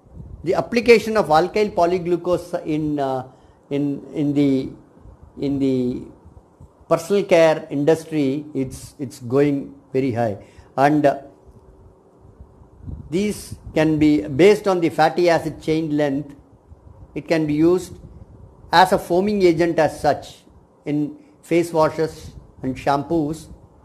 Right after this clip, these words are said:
or it can be at higher fatty acid length, it can be used as an emulsifier. Lower lauric length, you can be, it can be very, used as a foaming agents, very mild, right?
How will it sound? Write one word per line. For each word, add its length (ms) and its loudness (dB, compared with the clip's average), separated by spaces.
or 380 6
it 100 -12
can 240 0
be 420 0
at 280 -4
higher 280 4
fatty 400 0
acid 300 -2
length, 440 -4
it 100 -10
can 180 -2
be 60 -2
used 260 0
as 120 2
an 160 0
emulsifier. 720 -2
Lower 460 4
lauric 440 4
length, 380 0
you 80 -4
can 240 -4
be, 100 -2
it 140 -8
can 180 2
be 240 0
very, 420 2
used 320 -2
as 160 -2
a 200 0
foaming 400 -4
agents, 440 0
very 220 0
mild, 600 -2
right? 380 0